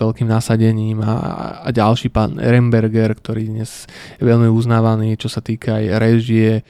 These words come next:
rôznych spotov s veľmi, e, výtvarným prevedením. Naozaj, e,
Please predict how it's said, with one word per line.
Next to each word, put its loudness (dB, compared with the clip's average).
rôznych -4
spotov 2
s -8
veľmi, 0
e, -4
výtvarným 0
prevedením. 0
Naozaj, 2
e, 4